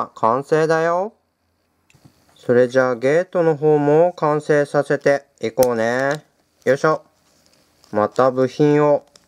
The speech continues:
取り外していくよ。よし。そして、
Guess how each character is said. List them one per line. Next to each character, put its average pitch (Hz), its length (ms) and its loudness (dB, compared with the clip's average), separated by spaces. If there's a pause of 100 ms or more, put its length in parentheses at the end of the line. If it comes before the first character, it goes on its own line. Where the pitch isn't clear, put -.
取 117 240 0
り 143 60 -2
外 151 340 0
し 165 100 -12
て 143 300 -2 (240)
い 113 100 -8
く 131 140 2
よ。 151 260 2 (1300)
よ 151 80 2
し。 - 500 -12 (1160)
そ 175 60 -4
し - 260 -10
て、 180 340 0